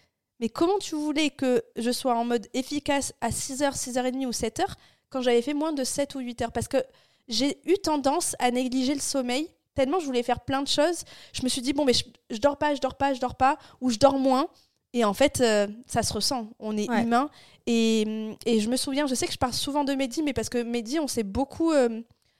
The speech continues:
Speaker 1: euh, motivé et on s'est beaucoup donné de conseils. Mais je sais que Mehdi,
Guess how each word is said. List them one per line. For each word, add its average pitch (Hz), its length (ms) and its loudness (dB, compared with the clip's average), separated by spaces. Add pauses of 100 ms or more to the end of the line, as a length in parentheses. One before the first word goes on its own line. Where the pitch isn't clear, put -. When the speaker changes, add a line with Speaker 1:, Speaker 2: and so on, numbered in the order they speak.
(280)
Speaker 1:
euh, 226 360 0
motivé 269 840 2
et 247 60 4
on 226 80 -2
s'est 240 160 -2
beaucoup 254 260 -2
donné 247 360 -4
de - 60 -16
conseils. 302 400 0 (320)
Mais 226 60 2
je 220 80 2
sais 349 160 0
que - 80 -4
Mehdi, 262 340 0